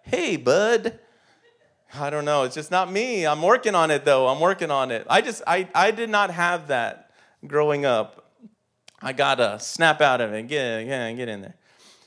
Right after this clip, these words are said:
My favorite story of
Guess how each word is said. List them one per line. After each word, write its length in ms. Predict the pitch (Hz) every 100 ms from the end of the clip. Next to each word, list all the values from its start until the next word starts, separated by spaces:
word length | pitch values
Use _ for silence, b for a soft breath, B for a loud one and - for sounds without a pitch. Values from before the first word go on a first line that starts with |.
| b b b b _
My 180 | 190 208
favorite 680 | 202 240 302 277 240 - -
story 840 | - - 196 196 170 143 139 139 - _ -
of 560 | 170 160 147 127 -